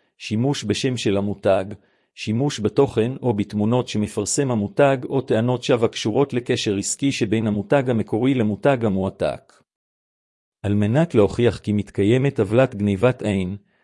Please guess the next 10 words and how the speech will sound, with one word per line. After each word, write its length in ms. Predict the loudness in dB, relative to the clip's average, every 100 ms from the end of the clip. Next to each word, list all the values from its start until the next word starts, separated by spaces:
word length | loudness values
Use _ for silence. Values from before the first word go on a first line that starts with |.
| _ -10
התובע 480 | -2 0 2 2 2
נדרש 460 | 2 4 2 4
להוכיח 440 | 2 4 4 0 0
שני 300 | -4 -2 0
יסודות 500 | 0 0 2 0 -2
מצטברים, 720 | -6 -2 -2 -2 -4 -4 -14 -18 _ _ _
מוניטין 460 | -2 0 0 0 -2
וחשש 560 | -2 -2 -2 0 0 2
להטעיית 500 | 2 2 2 2 2
הציבור. 640 | -4 -4 -4 -4 -6 -12